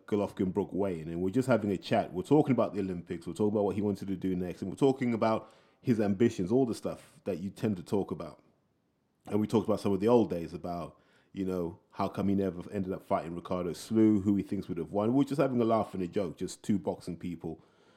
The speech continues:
you know, shooting the breeze. So two things struck me in talking to Lawrence. One, how incredibly humble and modest he actually is. Because when we're talking about Rick,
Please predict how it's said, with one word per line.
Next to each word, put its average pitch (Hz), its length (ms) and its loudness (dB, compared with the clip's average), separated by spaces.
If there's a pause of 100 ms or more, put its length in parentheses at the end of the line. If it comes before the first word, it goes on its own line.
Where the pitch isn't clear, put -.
(160)
you 95 100 -2
know, 85 200 -4 (540)
shooting 92 380 2
the 92 60 -4
breeze. 107 360 2 (1600)
So - 180 4
two 220 220 10
things 202 280 8
struck - 380 -2
me 127 120 8
in 107 60 6
talking 113 360 4
to 101 100 -4
Lawrence. 80 360 -4
One, 143 300 4 (300)
how 170 220 4
incredibly 160 1000 4
humble 139 580 4
and 113 100 4
modest 117 460 2
he 110 120 2
actually 104 540 -2
is. - 240 -6 (720)
Because 131 200 12
when 156 140 12
we're 165 80 12
talking 156 320 8
about 113 220 4
Rick, 123 400 2